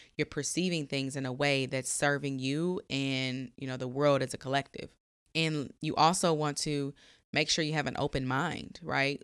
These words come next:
Like, when I was transitioning from traditional parenting to conscious parenting, there was a point in time where I was not open-minded at all. I shut down any talk around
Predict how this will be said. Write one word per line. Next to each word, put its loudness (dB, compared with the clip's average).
Like, -4
when -2
I 6
was 2
transitioning 0
from 0
traditional 2
parenting 0
to -4
conscious 0
parenting, -2
there -4
was 0
a 2
point 0
in -2
time 2
where 2
I 4
was 2
not 2
open-minded -2
at -2
all. -2
I 6
shut 6
down 6
any -2
talk 0
around 0